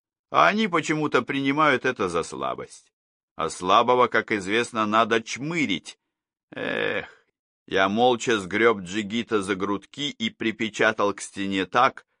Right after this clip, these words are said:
что у него лязгнули челюсти. "Всё понял?" — с тихой угрозой поинтересовался я. "Или повторить?" "Вай, друг, ну зачем так обижаешься?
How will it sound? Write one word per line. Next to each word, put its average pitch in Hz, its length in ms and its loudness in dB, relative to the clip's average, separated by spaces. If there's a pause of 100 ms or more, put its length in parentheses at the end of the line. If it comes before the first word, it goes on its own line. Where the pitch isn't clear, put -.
(180)
что - 260 -6
у 110 100 0
него 113 320 2
лязгнули 107 680 2
челюсти. - 720 -8 (1080)
"Всё 160 400 2
понял?" — 78 680 -2 (500)
с - 80 -20
тихой 101 380 0
угрозой 104 480 2
поинтересовался 90 960 -2
я. 71 240 -6 (1200)
"Или 107 300 2
повторить?" 113 920 -2 (920)
"Вай, 170 320 2
друг, 185 440 2 (320)
ну 110 140 0
зачем 214 380 2
так 220 200 4
обижаешься? 147 640 0